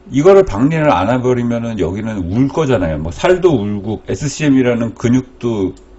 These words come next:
여기 있는데 그것도 울어버릴 거고, 본인이 여기서 "선생님, 저는 다 필요 없고 여기만 이렇게 올렸으면 좋겠는데요? 여기도 이렇게 올렸으면 좋겠는데요? 많이 올렸으면 좋겠는데요?"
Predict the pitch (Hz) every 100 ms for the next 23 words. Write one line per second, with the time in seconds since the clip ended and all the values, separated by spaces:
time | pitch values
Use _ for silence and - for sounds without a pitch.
0 | - 101 104 104 104 101 95 123 127 120
1 | 92 101 101 101 87 80 78 80 80 71
2 | 69 - - - - - 131 170 185 139
3 | 135 151 139 98 - - - 175 185 -
4 | 175 143 - - 190 175 - 131 107 147
5 | 135 - 123 110 120 123 98 - 107 107
6 | 98 98 165 208 - - _ - 107 127
7 | 127 117 - 107 110 - 104 - 101 95
8 | 90 95 151 190 - - - - - -
9 | - - - 82 87 120 110 107 98 104
10 | 90 98 87 82 90 117